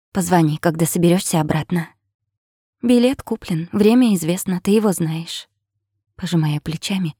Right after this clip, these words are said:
не понимая, чего добивается Тася всю дорогу, задающая странные вопросы. До вечера. Иду на посадку,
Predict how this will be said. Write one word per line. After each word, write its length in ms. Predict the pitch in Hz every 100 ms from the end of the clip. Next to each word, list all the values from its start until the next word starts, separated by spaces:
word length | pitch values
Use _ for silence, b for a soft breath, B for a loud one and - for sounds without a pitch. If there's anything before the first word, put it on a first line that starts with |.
| _
не 120 | 226
понимая, 420 | 220 220 226 269
чего 280 | 180 - 170
добивается 600 | 160 160 160 156 151 -
Тася 380 | 151 220 - 196
всю 220 | - -
дорогу, 460 | 170 160 175 208 202 -
задающая 600 | 202 190 170 165 - 185
странные 540 | 170 - 156 147 151 156
вопросы. 500 | 143 - - - 170 - _ _ _ _ _ _ _ _ _ _ _
До 140 | 233
вечера. 560 | 196 156 151 - 185 175 - _ _ _ _ _ _ _ _ _ _ _ _ _ _ _ _ 269
Иду 200 | 233 277
на 120 | 262
посадку, 600 | 147 - 165 160 - 170